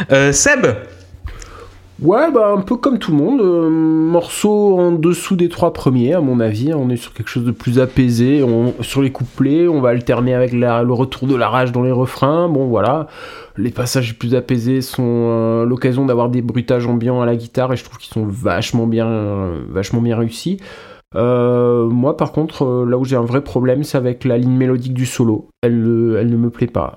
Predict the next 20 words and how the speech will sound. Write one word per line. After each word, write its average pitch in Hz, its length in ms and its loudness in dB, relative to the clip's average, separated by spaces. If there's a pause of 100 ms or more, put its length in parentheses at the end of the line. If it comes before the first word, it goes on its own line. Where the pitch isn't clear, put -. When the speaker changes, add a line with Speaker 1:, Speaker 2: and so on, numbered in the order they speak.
Speaker 2:
Je 117 140 -10
trouve - 180 -18
que 117 200 0
ça 117 180 -4
colle 117 180 0
pas 139 140 2
du 135 120 0
tout 143 140 0
avec 135 140 0
le 120 100 2
reste, 127 320 -2
et 123 140 -2
chaque 127 220 -4
fois 147 180 0
que, 143 360 0
chaque 135 200 -4
fois 151 100 -2
qu'elle 143 160 -2
arrive, 139 320 -2
je, 123 220 -6